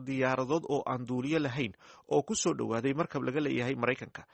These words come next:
Shirkadda ayaa sheegtay in markabkaasi uu marayay meel toddoba iyo siddeetan mayl koonfur bari ka xigta magaalada xeebta ee Mukalla ee dalka Yemen. Arrintan ayaa ku soo beeg-, ku soo beegantay xilli uu madaxweynaha Maraykanka Joe Biden uu sheegay fiidnimadii Khamiistii ee xalay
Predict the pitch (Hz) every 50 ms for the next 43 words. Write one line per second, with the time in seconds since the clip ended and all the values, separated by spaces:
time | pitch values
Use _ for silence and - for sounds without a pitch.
0 | - - - - - - - - - 127 - 131 120 120 120 120 110 - 117 110
1 | - - 135 135 - 143 127 127 139 - - 123 - - - 110 - 131 123 120
2 | 131 147 143 135 131 127 131 143 135 - - 120 120 135 135 147 139 131 - -
3 | 139 143 - 147 127 123 120 123 143 147 135 - 127 120 - - - - - 139
4 | 151 - - 165 127 113 - - 104 92 _ _ - - - - - 139 151 160
5 | 175 196 214 190 - - 165 175 - - 156 147 135 135 - - - 151 139 127
6 | 120 - - 135 127 117 135 123 - - 123 117 123 120 110 - - _ _ _
7 | - - - - - - - - 165 214 214 220 208 180 175 165 151 - - 185
8 | - - 160 131 117 139 143 - - - - 185 - 170 151 117 123 117 120 123
9 | - 143 - - 151 139 131 - - 131 123 123 123 - - 127 131 139 147 139
10 | 123 120 135 147 - 135 120 - 127 120 - - 147 139 123 143 143 160 139 139
11 | 135 - - 131 - - 127 120 123 151 170 156 - - 135 123 135 135 151 170
12 | 147 160 156 - - 135 135 160 160 - - 147 127 - - 175 135 110